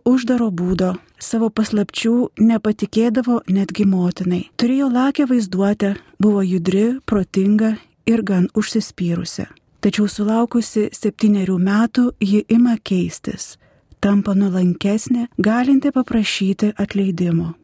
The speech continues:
Šešerių metų Edita pradėjo lankyti mokyklą. Buvo viena geriausių mokinių, stropi,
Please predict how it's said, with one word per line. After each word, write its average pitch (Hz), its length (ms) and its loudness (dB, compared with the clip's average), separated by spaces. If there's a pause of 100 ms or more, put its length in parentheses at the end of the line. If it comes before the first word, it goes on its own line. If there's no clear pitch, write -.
(180)
Šešerių 254 420 0
metų 262 440 2
Edita 226 420 0
pradėjo 220 560 2
lankyti 196 400 0
mokyklą. 175 720 0 (480)
Buvo 202 280 2
viena 202 300 2
geriausių 190 640 0
mokinių, 185 580 0 (200)
stropi, 190 640 -2